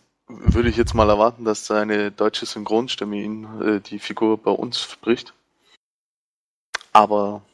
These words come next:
man weiß ja nie. Ähm, klingt interessant auf jeden Fall. Äh, interessanter Charakter, so ein bisschen der,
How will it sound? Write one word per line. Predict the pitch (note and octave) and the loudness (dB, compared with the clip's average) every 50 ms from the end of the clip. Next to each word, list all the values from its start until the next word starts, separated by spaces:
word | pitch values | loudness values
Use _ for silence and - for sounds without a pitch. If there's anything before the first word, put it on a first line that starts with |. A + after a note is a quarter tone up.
| _ _ _ _ - | _ _ _ _ -6
man | G#2 G2+ | -4 0
weiß | F#2+ G2+ G#2+ A2 - | 2 2 2 2 -2
ja | - G2+ | -6 -6
nie. | G#2+ A2 A2 G2+ - _ _ - - - _ - - - - - - - - - - - - - - | -6 -6 -8 -8 -12 _ _ -20 -20 -20 _ -14 -10 -8 -6 -4 -4 -4 -4 -6 -6 -8 -8 -2 2
Ähm, | - G#2 G2+ G2 G2 G2 G2+ G#2 _ _ _ _ _ _ _ _ - _ _ _ _ _ _ _ _ _ _ _ _ | 4 4 4 2 0 -6 -10 -14 _ _ _ _ _ _ _ _ -20 _ _ _ _ _ _ _ _ _ _ _ _
klingt | - - F#3 F3 E3+ | 2 2 2 2 2
interessant | E3+ D3+ C#3+ C#3 C3+ A#2+ A#2+ B2+ D3 C#3 A#2+ | -2 -4 0 0 2 4 4 4 4 4 0
auf | G2+ - - | -2 -2 -4
jeden | G#2 G2+ G2+ | -8 -8 -8
Fall. | - - G2+ G2+ G2 F2+ | -4 -2 0 0 2 2
Äh, | F#2 - - - | 2 0 0 -2
interessanter | - A2 A#2+ A#2+ A#2 B2 C3 C3+ C#3 C3 | -4 -4 -4 -2 2 2 2 2 2 0
Charakter, | - C3 A#2+ A#2+ B2 - - C3+ A#2 | 2 2 2 2 2 2 0 0 0
so | A2+ A#2 | 0 -4
ein | A2 A2 | -4 -4
bisschen | A2+ A2+ - - A2+ A2 | -8 -8 -6 -6 -6 -2
der, | G#2+ A2 G#2+ G#2+ G#2+ G#2+ G#2+ | 0 0 2 2 2 0 -2